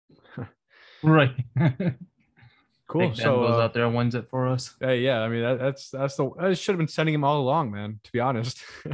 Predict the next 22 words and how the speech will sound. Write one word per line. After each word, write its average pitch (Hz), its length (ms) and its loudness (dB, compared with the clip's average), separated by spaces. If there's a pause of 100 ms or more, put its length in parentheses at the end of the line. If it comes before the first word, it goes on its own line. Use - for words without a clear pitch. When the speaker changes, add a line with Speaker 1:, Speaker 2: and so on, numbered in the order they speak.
(140)
Speaker 1:
<laughs> - 420 -20
Speaker 2:
For 127 160 2
real. 110 380 2
We 139 180 -4
had 139 200 2
so 143 120 -4
many 131 160 0
faces 123 440 -6
that 110 140 -2
could 120 100 -2
have 120 100 0
went 120 140 0
out 120 160 -2
there. 123 500 0
<laughs> 127 100 4
Instead, 117 460 0
we 117 60 -6
sent, 127 320 -8 (260)
like 92 220 -12
you 90 80 -12
said, 85 180 -12
just 117 160 -10